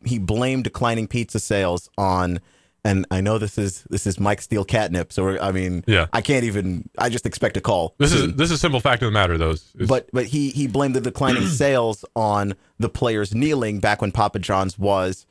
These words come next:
Speaker 1: uh, the official pizza sponsor of the N F L.
Speaker 2: Right.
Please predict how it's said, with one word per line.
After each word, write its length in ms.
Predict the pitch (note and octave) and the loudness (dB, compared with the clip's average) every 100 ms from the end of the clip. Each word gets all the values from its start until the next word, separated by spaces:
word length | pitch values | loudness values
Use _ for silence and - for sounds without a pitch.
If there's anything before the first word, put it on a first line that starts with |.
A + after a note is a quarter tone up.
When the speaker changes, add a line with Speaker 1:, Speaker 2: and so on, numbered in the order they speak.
| _ _ _ | _ _ _
Speaker 1:
uh, 160 | G2+ F#2+ | 0 2
the 100 | F#2+ | 0
official 320 | - A2 G2+ | -2 -4 -4
pizza 340 | - C3+ - | -2 -4 -2
sponsor 520 | G#2+ - F#2+ F#2 G2+ F2 | -4 0 0 0 -2 -2
of 400 | G2 F2+ E2+ - | 0 0 -2 -2
the 120 | F#2+ | -2
N 100 | E2+ | -2
F 160 | E2 - | 0 2
L. 280 | C#3+ - - | 2 2 2
Speaker 2:
Right. 240 | G2+ F2 | 2 2